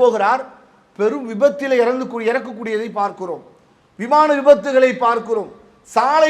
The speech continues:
விபத்துகளை பார்க்கிறோம். உணவை உறவினரோடு சேர்ந்து உட்கார்ந்து சாப்பிடுவார், சாப்பிட்டுட்டு தூங்க போயிருப்பார்,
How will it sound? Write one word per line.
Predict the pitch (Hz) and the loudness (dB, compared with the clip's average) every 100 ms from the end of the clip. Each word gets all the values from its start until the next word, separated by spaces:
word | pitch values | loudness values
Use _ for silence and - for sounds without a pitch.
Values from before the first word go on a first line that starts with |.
| 294 | 2
விபத்துகளை | 294 202 277 269 269 254 | 0 0 0 0 0 2
பார்க்கிறோம். | 247 233 233 214 160 - _ _ 170 247 | 0 0 -4 -6 -6 -20 _ _ -6 0
உணவை | 302 302 294 247 | 4 4 2 0
உறவினரோடு | 247 294 294 285 277 294 302 254 | 6 6 6 2 8 8 6 2
சேர்ந்து | 285 277 269 | 0 0 -6
உட்கார்ந்து | 214 240 262 226 | -6 -6 -6 -4
சாப்பிடுவார், | 226 214 220 190 - - | -4 -4 -6 -6 -10 -10
சாப்பிட்டுட்டு | 208 294 240 302 320 226 | -2 -2 0 -2 -2 -2
தூங்க | 302 302 269 | 0 2 4
போயிருப்பார், | 262 214 247 220 | 0 2 0 0